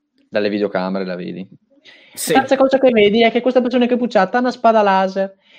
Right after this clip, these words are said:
Speaker 1: e dopodiché si vede che la spada laser è verde. Questa è un'orchestrazione
Speaker 2: Sì.
Speaker 1: magistrale, magistrale,
Speaker 2: Sì.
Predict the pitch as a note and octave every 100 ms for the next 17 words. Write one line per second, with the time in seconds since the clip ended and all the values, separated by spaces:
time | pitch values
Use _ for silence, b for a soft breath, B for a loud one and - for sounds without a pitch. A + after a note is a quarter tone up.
0 | b C#4+ C#4 C#4+ D4+ D4 C#4 C4 G3 G3
1 | G3+ - A#3 G#3+ F#3 E3+ F#3 F3+ F3+ A#3
2 | A#3 B3+ C4 B3+ C3+ B2 A2 G2+ G2 b
3 | b - C4 - - A#2+ D#3+ D3+ - F3
4 | F#3+ D3 C3 B2 F#3 G3 - C#3 B2 D#3
5 | B2+ F#2+ - _ - A2 B2+ D3+ D#3 E3+
6 | D#3 C3 - - G2 F#2 F2 F2 E2+ _
7 | _ _ A2 A#2+ D#3 E3+ D#3 D3+ C#3+ G2+
8 | F2+ F2+ F2+ _ _ _ _